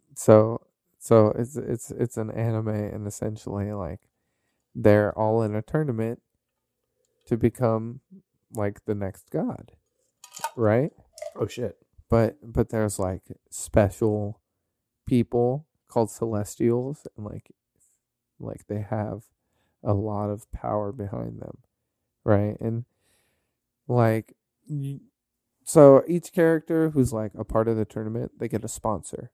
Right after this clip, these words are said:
Speaker 1: right? And that
Speaker 2: Mm-hmm.
Speaker 1: sponsor will give them an ability. And his ability is the ability to turn trash into trees.
Speaker 2: Huh.
Speaker 1: Right? So he'll, like, go around, pick up some trash, and, like, he can turn those trash into, like,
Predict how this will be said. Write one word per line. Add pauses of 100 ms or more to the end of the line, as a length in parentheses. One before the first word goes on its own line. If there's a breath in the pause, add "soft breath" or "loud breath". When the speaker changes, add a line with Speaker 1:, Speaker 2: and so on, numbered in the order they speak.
(120)
Speaker 1:
right?
And
that
Speaker 2:
Mm-hmm.
Speaker 1:
sponsor
will
give
them
an
ability. (760)
And
his
ability (260)
is
the
ability
to
turn
trash
into
trees. (920)
Speaker 2:
Huh. (320)
Speaker 1:
Right?
So
he'll,
like,
go
around,
pick
up
some
trash, (140)
and,
like,
he
can
turn
those
trash
into,
like,